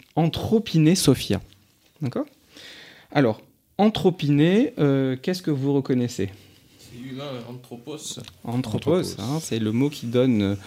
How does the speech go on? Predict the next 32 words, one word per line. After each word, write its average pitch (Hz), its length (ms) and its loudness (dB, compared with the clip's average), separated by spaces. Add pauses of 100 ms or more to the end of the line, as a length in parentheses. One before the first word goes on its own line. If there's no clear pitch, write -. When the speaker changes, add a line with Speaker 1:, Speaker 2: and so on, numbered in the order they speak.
(360)
Speaker 1:
notamment 113 380 2
le, 107 220 4
le 107 160 0
terme 120 400 0
technique, 143 500 0
euh, 107 200 -2 (180)
anthropologie. 123 920 -2 (680)
Sophia, 180 640 2
on 160 140 0
en, 135 260 0
on 131 80 -2
l'a 113 140 -2
commenté 123 420 -2
un 123 80 -2
petit 117 200 -10
peu, - 140 -10
euh, 123 240 -2
la 107 120 0
dernière 113 280 -2
fois, 262 140 -2
on 247 80 2
pourra 123 260 -2
y 113 60 0
revenir 123 320 0
cette 101 160 -6
fois-ci. 202 460 -2 (500)
Sophia - 460 -2
se 208 120 -6
traduit 131 360 -6
de 123 160 -2
multiples 135 880 0
façons. 120 420 -4